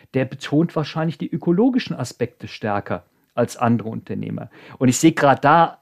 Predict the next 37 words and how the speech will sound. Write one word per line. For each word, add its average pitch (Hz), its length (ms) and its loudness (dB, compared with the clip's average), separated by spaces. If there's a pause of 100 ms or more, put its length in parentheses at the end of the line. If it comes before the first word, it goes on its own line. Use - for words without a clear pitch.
(140)
ein 120 160 -2
wunderbares 151 560 6
Spielfeld, 180 840 2 (560)
nicht 175 220 6
nur 143 140 6
für - 120 -4
die 110 140 0
Pfälzer 123 640 4
Weinbaubetriebe, 110 1500 -8 (220)
sondern 135 440 4
insgesamt 113 720 2
für - 180 -6
Betriebe, 135 460 -6
um 143 160 -4
sich 143 280 -8
zu - 180 -10
positionieren, 160 640 -4
um 127 240 -2
Dynamik 151 520 6
aufzubauen, 131 720 2 (260)
um 156 240 4 (140)
die 151 160 0
eigenen 214 520 4
Kunden 208 560 2 (440)
an 135 140 2
der 131 140 4
richtigen 160 400 -2
Art 139 300 2
und 147 120 -2
Wa-, 131 120 -2
oder 113 280 -4
mit 117 380 -8
den 127 100 0
richtigen 156 360 -4
Argumenten 131 580 2
zu - 140 -2
überzeugen, 147 680 2